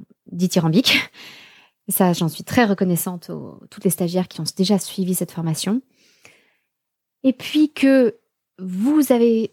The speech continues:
la possibilité de suivre cette formation à votre rythme. Vous pouvez le faire très, très vite ou vous pouvez prendre votre temps. Si vous avez d'autres enfants plus tard, eh bien, vous pouvez revisionner les vidéos, vous replonger dedans quand vous le souhaitez. Et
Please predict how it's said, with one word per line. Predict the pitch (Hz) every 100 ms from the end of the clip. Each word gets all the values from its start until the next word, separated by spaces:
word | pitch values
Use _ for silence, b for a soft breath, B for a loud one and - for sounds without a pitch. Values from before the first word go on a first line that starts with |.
| -
la | 202
possibilité | 233 220 226
de | 202 190
suivre | 233 196
cette | 202
formation | - 190 185 - - 185 - _ _
à | 247
votre | 254 247 247 196
rythme. | 165 - 214 - _ _ _ -
Vous | 180 196
pouvez | - 196 185 190 185 185 180 175 170 165
le |
faire | 156 143 -
très, | -
très | 294 180
vite | 165 - -
ou | 196
vous | 190
pouvez | - 185
prendre | - - 294 240
votre | 208 - 180
temps. | - - b b b b b
Si | - - 226
vous | 226 226
avez | 202 226 226 226 214
d'autres | 220 254 247 220
enfants | 202 214 202
plus | 202
tard, | - 196 196
eh |
bien, | 180
vous | 170
pouvez | 170 175 165
revisionner | 160 294 294 254 214 196 190
les | 175
vidéos, | 165 165 165 165
vous | 165
replonger | 175 208 214 190 185
dedans | 170 165 175 _
quand | - 262
vous | 233
le |
souhaitez. | - 180 - - _ B B B B B -
Et | 277